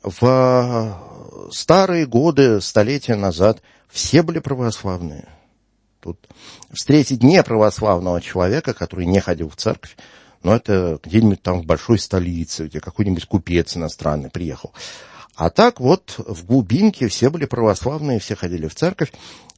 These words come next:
И мы читаем в житиях святых, а, что, а, человек пришёл в церковь, услышал Евангелие, и это его поразило, и он полностью свою жизнь переменил.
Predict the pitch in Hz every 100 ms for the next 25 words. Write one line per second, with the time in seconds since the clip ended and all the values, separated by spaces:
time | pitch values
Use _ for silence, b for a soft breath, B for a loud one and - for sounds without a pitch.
0 | - 123 147 139 - - 202 202 131 110
1 | - 131 110 - - 120 - 226 214 -
2 | B B B B - 110 107 - - -
3 | 160 202 196 190 - - 90 110 110 -
4 | - 117 117 165 196 - - _ - 117
5 | 113 95 - 185 - - b b b b
6 | 113 - 131 - 101 107 151 175 151 143
7 | 120 - b b b - 156 160 127 104
8 | 87 104 107 98 85 76 80 165 156 -
9 | _ _ - 98 - - 131 165 175 170
10 | 151 - - - 120 131 151 139 - 123
11 | 127 104 123 104 - 117 123 120 71 60